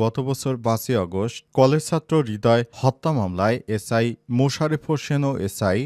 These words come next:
রানু খন্দকারকে গ্রেপ্তার করা হয়েছে। আজ আন্তর্জাতিক অপরাধ ট্রাইব্যুনাল থেকে তাদের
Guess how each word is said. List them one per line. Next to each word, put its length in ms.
রানু 300
খন্দকারকে 760
গ্রেপ্তার 440
করা 240
হয়েছে। 460
আজ 200
আন্তর্জাতিক 680
অপরাধ 400
ট্রাইব্যুনাল 480
থেকে 280
তাদের 320